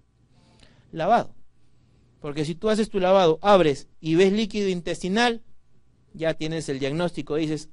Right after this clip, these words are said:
"Hay lesión, este paciente debe operarse", y ya lo vas a referir a tu paciente. Pues a un hospital, ahí le haga la laparotomía.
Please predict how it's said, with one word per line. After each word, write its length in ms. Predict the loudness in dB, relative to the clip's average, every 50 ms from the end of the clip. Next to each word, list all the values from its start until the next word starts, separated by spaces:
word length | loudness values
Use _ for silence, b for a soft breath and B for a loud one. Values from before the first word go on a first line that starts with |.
| -6
"Hay 240 | 2 4 4 4 4
lesión, 480 | 2 0 -2 0 0 0 0 0 -4 -8
este 240 | -14 -18 -14 -14 -14
paciente 440 | -14 -14 -14 -12 -12 -10 -10 -10 -8
debe 260 | -4 -4 0 0 0
operarse", 500 | 0 0 0 2 2 2 0 -2 -8 -10
y 120 | -8 -6 -6
ya 140 | -4 -4
lo 100 | -4 -4
vas 180 | -4 -4 -4 -4
a 60 | -6
referir 440 | -6 -6 -8 -8 -8 -6 -4 -4 -4
a 60 | -6
tu 140 | -8 -12 -16
paciente. 400 | -18 -18 -18 -18 -18 -20 -20 -20 _
Pues 140 | -20 -20 -16
a 40 |
un 100 | -12 -10
hospital, 420 | -10 -10 -10 -12 -6 -4 -2 0 2
ahí 160 | 2 2 2
le 80 | 0 0
haga 140 | 0 -2
la 100 | -2 -4
laparotomía. 580 | -8 -10 -10 -12 -14 -16 -16 -18 -20 -20 _ _